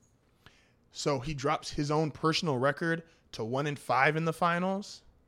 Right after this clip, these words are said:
He is never known as the best player on any team he's played on. He will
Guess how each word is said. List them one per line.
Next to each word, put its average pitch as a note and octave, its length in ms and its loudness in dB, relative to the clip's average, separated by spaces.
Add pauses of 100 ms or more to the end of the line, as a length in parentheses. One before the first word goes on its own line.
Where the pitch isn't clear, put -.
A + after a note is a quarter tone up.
(600)
He E3+ 460 0 (200)
is C#3+ 460 0
never E3+ 380 6
known C#3+ 240 4
as B2 80 -2
the B2+ 80 -2
best B2 240 -2
player B2 180 0
on A#2+ 140 -4
any A#2 100 -6
team A#2 220 -8
he's A2+ 160 -6
played G2 260 -8
on. F#2+ 280 -10 (520)
He F3 60 -4
will D#3 180 -2